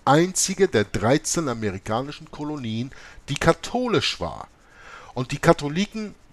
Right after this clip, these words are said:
hatten damals fünfundzwanzigtausend Menschen, die Maryland bevölkerten oder die Amerika, die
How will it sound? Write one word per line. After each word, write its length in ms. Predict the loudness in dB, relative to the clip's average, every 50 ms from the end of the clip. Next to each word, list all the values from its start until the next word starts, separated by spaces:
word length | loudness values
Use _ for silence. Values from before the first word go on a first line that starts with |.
| _ _ -20 -20 -18 -4
hatten 400 | 2 2 2 2 2 -4 -2 0
damals 600 | 2 2 2 2 2 2 2 0 -2 -4 -8 -10 -20 -20 -20 _ _ _ _ _ -18
fünfundzwanzigtausend 1900 | -4 2 2 2 2 2 -6 -12 -10 -8 -8 -8 -8 -8 -6 -2 0 0 0 -2 -6 -8 -8 -8 -8 -8 -2 2 2 4 4 2 -2 -8 -12 -14 -8
Menschen, 460 | -6 -4 -4 -4 -4 -6 -6 -8 -10 -18 _ _ _ _ _ _ _ -20 _ _ _ _ _ _ _ -6
die 80 | -2
Maryland 560 | 2 4 4 4 4 2 -2 -2 -2 -4 -6
bevölkerten 640 | -8 -10 -8 -6 -4 -4 -4 -4 -8 -12 -14 -16 -20 -20 -20
oder 200 | -10 -6 -4 -4
die 140 | -4 -2 -4
Amerika, 640 | -4 -2 2 4 4 4 4 2 -2 -4 -12 -12 -14 -20 -20 _ _ -20 _ _ -14
die 100 | -14 -14